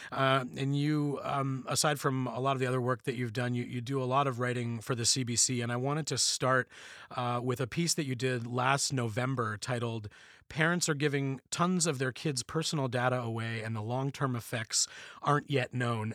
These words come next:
Um, this isn't the only piece that you've done kind of exploring this type of subject matter, uh, but this one really stood out to me as I was doing some reading recently. And a little quote from the article just to get us started. "On average, parents will post more than a thousand images of their children online before they're old enough to have their own social media accounts.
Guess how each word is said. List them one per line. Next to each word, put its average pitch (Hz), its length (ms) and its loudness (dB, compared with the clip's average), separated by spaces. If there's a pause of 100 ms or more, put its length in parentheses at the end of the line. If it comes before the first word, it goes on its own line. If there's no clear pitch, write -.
Um, 127 260 0
this 151 140 6
isn't 185 140 4
the 147 100 4
only 139 200 2
piece 127 300 -2
that 113 120 -4
you've 113 200 -4
done 123 340 -2
kind 123 240 -4
of 117 100 -4
exploring 120 460 -2
this 117 140 -2
type 123 240 -4
of 107 100 -4
subject 117 360 -2
matter, 135 340 2 (340)
uh, 127 120 0
but 120 120 0
this 139 180 4
one 143 140 2
really 127 200 2
stood 127 320 2
out 123 160 0
to 120 120 0
me 120 180 2
as 127 120 0
I 117 80 -2
was 113 180 -2
doing 120 280 -4
some 107 260 0
reading 120 280 -2
recently. 113 520 0 (400)
And 120 320 -2
a 123 140 0
little 156 180 6
quote 151 260 4
from 147 160 -2
the 123 60 0
article 131 340 2
just 117 140 -2
to 131 80 -4
get 113 160 -2
us 117 100 -2
started. 117 460 0 (380)
"On 151 180 4
average, 156 400 4
parents 156 380 0
will 147 80 -2
post - 320 0
more 135 180 0
than 127 140 -2
a 113 60 -2
thousand 147 480 0
images 143 440 0
of 123 80 0
their 123 140 0
children 127 360 0
online 123 380 2
before 120 320 -2
they're 117 160 -2
old 131 220 -2
enough 131 200 -2
to 120 100 -6
have 120 200 -2
their 117 180 -4
own 139 220 2
social 135 380 0
media 117 340 0
accounts. 131 500 -2